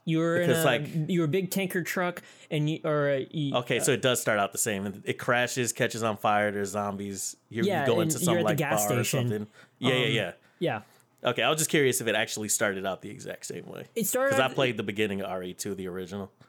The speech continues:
Speaker 1: Okay, so, um, and then when you switch over and you play as Claire for the second run,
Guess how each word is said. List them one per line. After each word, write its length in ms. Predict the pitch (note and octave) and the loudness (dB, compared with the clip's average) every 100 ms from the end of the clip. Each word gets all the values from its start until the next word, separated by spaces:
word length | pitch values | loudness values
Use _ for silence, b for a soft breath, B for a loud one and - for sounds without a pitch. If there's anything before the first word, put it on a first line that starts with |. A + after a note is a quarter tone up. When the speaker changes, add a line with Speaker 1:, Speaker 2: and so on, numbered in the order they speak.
| b b b b b - | b b b b b -4
Speaker 1:
Okay, 280 | F3+ E3 | -2 0
so, 400 | C3 F3+ D3+ D3 | 0 0 0 0
um, 360 | E3 D#3 D3 C#3+ | -2 0 0 0
and 80 | F3+ | 0
then 140 | F3 E3 | 0 0
when 180 | D#3+ D3+ | 0 0
you 340 | D3+ C#3 F#3 - | 0 -2 -4 -8
switch 300 | - F#3 F3+ | -4 -2 0
over 420 | E3+ E3 D#3 C#3+ | 0 0 0 0
and 260 | C#3 D3 C#3+ | 0 0 0
you 60 | C#3 | 0
play 240 | D#3 C#3+ | 0 2
as 140 | B2+ - | 0 -2
Claire 340 | - D#3 D3+ | -4 0 0
for 120 | C#3 | 0
the 80 | C3 | -2
second 320 | - D#3+ D3+ | -2 -2 -2
run, 280 | C3+ C3 B2+ | -2 0 -2